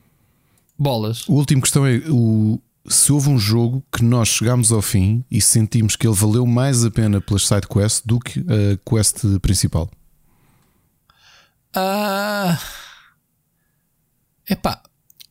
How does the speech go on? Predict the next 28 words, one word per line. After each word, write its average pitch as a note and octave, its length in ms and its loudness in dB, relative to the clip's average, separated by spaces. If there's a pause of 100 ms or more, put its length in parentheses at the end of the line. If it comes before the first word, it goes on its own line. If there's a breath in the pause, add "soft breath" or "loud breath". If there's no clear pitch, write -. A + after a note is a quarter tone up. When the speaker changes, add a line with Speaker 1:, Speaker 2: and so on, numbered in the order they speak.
(140)
Speaker 1:
n-, C#3 280 -6
não C#3 260 -2
digo C3+ 260 -4
que B2+ 60 -2
vala D3 360 0
mais C#3+ 240 -2
a C3+ 60 -2
pena D3+ 380 -4
a C#3+ 160 -6
quest D3+ 300 -4
secundárias D3+ 760 -4
do D3 180 -4
que - 400 -6
a C3 80 -2
principal, C3 720 -6
mas A2 220 -6
sei A#2+ 120 -2
lá, A2 260 -4
há - 40 -4
alguns A#2 400 0
jogos, B2+ 460 -2 (320 loud breath)
por A2+ 80 -4
exemplo, A#2 260 -2
já A#2 140 0
aqui A#2 160 -4
falámos C3 400 -4
do A2+ 100 -2
Horizon, A#2+ 520 -2